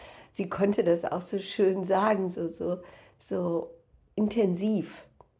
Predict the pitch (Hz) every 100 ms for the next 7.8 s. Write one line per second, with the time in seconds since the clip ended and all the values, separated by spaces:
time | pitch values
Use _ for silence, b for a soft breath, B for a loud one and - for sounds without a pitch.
0 | _ 190 165 165 165 160 180 190 180 185
1 | - 165 170 - - 160 165 156 185 190
2 | 160 135 131 147 151 - 160 156 185 -
3 | 160 160 160 160 - - 196 175 165 -
4 | 185 175 - 196 190 185 - 185 175 -
5 | 180 170 165 170 175 175 - - - 151
6 | 156 147 147 - 285 311 196 - B B
7 | B B B B 180 165 160